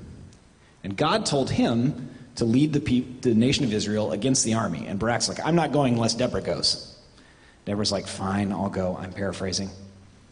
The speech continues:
And because Barak doesn't go by himself like he was supposed to, God gives the killing of the king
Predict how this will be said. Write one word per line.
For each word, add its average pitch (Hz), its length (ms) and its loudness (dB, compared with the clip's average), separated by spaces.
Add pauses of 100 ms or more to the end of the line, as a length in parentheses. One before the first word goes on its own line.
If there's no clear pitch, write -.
(400)
And 131 160 -2
because 139 520 4
Barak 143 460 2
doesn't 147 360 4
go 123 580 4 (280)
by 120 140 2
himself 113 480 4
like 123 200 2
he 131 120 2
was 110 160 2
supposed - 480 2
to, 95 240 -2 (880)
God 147 500 -4
gives 104 720 -2 (840)
the - 60 -14
killing 127 420 0
of 98 140 -2
the - 80 -8
king 98 680 -6